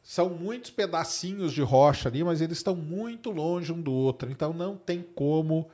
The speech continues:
Aliás, tem como uma sonda ser atingida? Tem, né? Se ela errar a rota, mas essa rota ela é calculada bonitinho pra não pegar nenhum objeto, tá?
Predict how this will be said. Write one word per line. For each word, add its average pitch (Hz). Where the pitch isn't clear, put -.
Aliás, 170
tem 170
como 160
uma 165
sonda 147
ser -
atingida? 147
Tem, 147
né? 135
Se -
ela 151
errar 151
a 175
rota, 139
mas 131
essa 147
rota 156
ela 165
é 160
calculada 156
bonitinho 160
pra 160
não 147
pegar 143
nenhum 151
objeto, 139
tá? 113